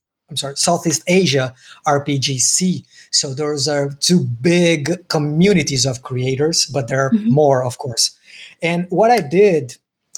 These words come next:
Speaker 1: uh, was I, I talked about it on Twitter. I published a thread. It was seen, like, ninety thousand times and ended up
Speaker 2: Mm-hmm.
Speaker 1: as a, an article on Dicebreaker. So I thought, "What can I do to," so people started asking me, "Okay, wh-, where can I find these people?" Because
Speaker 2: Mm-hmm.
Speaker 1: itch dot I O is not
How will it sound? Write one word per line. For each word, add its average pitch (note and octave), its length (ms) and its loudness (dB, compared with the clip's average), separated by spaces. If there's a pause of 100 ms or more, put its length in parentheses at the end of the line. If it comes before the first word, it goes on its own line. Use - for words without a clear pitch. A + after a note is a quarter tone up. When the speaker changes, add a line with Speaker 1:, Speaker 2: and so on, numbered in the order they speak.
(160)
Speaker 1:
uh, C#3 240 2
was C3+ 360 0
I, D#3 400 0
I F3+ 200 2
talked A3+ 280 0
about E3+ 240 0
it C#3+ 120 -2
on C#3 120 -2
Twitter. E3+ 400 2
I C#3 160 -2
published D3+ 400 -4
a C#3+ 60 -6
thread. D3 400 0
It D#3 200 -2
was C#3+ 200 0
seen, D#3 220 -4
like, C3+ 180 -10 (100)
ninety C#3 460 0
thousand C#3+ 680 0
times D3 440 0
and D3+ 180 -2 (320)
ended D#3 260 2
up D#3 140 4
Speaker 2:
Mm-hmm. - 60 0
Speaker 1:
as C#3+ 200 0
a, C#3+ 200 4
an C3+ 140 0
article D3 640 -2
on C#3 260 -4
Dicebreaker. D3 800 -2 (420)
So E3 200 -2
I D#3+ 100 0
thought, D3+ 320 2
"What F#3 220 2
can G#3 140 0
I F3 100 2
do D#3 240 0
to," E3+ 180 -2
so E3+ 180 0
people G3+ 240 0
started F#3 260 4
asking D3+ 260 0
me, C3 200 -4
"Okay, F#3 200 2
wh-, E3+ 280 2
where G3 240 4
can F#3+ 240 0
I F3+ 120 4
find G3 420 2
these A#2+ 200 -4
people?" B2 340 -10
Because C3+ 460 -6
Speaker 2:
Mm-hmm. - 100 -10
Speaker 1:
itch G3+ 380 -2
dot C#3 180 -2
I C3+ 180 0
O D3 120 -2
is C#3+ 180 -2
not D#3 200 2